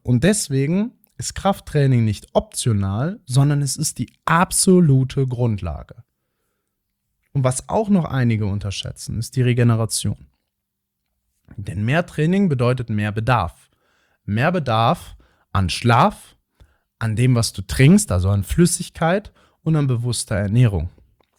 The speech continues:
Und gerade im Sommer verlierst du mehr Wasser. Wenn du das nicht ausgleichst,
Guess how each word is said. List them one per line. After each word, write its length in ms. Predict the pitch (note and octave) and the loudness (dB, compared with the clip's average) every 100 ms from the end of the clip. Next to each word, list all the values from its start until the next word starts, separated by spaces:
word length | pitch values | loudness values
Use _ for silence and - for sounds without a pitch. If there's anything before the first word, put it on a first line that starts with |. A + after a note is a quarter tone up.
| _ | _
Und 140 | D3 C#3 | -2 0
gerade 320 | E3 A#3 A3 | 4 6 6
im 160 | G3 F3+ | 4 4
Sommer 380 | B2+ G#2 C2+ - | 4 0 -4 -6
verlierst 420 | B2 A#2+ B2+ - | -2 2 0 0
du 40 | |
mehr 400 | G#2+ G#2+ B2 C#3+ | -2 0 2 2
Wasser. 400 | A2+ E2+ - - _ _ _ _ _ - | 0 -4 -10 -16 _ _ _ _ _ -4
Wenn 140 | A#2+ | -2
du 60 | A#2 | 0
das 200 | A2+ - | -2 -4
nicht 240 | F2 - | -10 -2
ausgleichst, 760 | F#3 A#3+ - G#2 A2 G3+ - | 2 2 2 0 0 0 -6